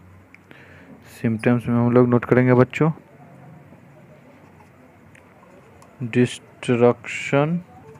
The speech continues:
of आरबीसी,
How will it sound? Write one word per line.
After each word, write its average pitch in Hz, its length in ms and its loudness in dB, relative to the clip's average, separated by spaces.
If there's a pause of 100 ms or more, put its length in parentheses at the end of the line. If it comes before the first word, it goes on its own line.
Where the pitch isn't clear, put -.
(920)
of 113 280 0 (1120)
आरबीसी, 123 720 -4